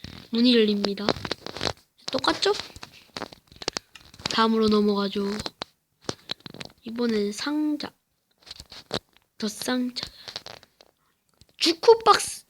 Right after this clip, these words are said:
노트박스가 추가됐군요. 오. 그럼 씨디도 있겠네.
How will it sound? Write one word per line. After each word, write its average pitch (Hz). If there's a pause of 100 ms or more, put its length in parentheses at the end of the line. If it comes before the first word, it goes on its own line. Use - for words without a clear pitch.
(120)
노트박스가 320
추가됐군요. 262 (1500)
오. 214 (2250)
그럼 233
씨디도 370
있겠네. 208